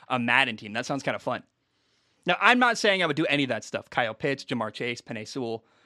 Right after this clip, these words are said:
Uh, in my opinion, Jimmy Garoppolo is limited, and Kyle Shanahan doesn't want a quarterback he has to be careful with. Remember, you know, K-,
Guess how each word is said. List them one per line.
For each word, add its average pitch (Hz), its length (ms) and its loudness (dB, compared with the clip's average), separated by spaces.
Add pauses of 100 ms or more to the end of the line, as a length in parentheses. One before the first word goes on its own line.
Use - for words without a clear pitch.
(360)
Uh, 123 180 2
in 165 220 2
my 220 200 6
opinion, 147 560 0
Jimmy 147 220 0
Garoppolo 131 520 0
is 117 120 -8
limited, 131 400 -2
and 123 180 -4
Kyle 143 320 0
Shanahan 143 400 -2
doesn't 139 260 0
want 131 180 -2
a 127 60 -4
quarterback 123 480 -2
he 139 100 -4
has 120 260 -2
to 131 140 -4
be 117 400 -8 (420)
careful 156 440 2
with. - 280 -12 (1600)
Remember, 139 340 0
you 127 100 -6
know, 117 100 -4
K-, - 120 -16